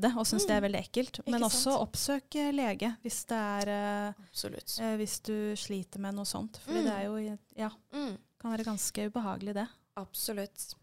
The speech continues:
Speaker 2: Nest siste spørsmål. «Hei, jeg lurte på om dere kan ha flere episoder hvor vi blir bedre kjent med Apotera?»
Speaker 1: Ja.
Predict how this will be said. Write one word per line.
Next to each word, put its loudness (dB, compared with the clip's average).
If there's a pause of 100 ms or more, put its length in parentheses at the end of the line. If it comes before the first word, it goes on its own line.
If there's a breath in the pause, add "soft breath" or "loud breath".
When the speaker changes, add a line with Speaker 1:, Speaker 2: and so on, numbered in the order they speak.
(120)
Speaker 2:
Nest 2
siste 0
spørsmål. 4 (160)
«Hei, 4
jeg 4
lurte 2
på -2
om 2
dere 6
kan -2
ha -2
flere 2
episoder 0
hvor -4
vi 0
blir -2 (100)
bedre -4
kjent -2
med -10
Apotera?» 2 (240)
Speaker 1:
Ja. 2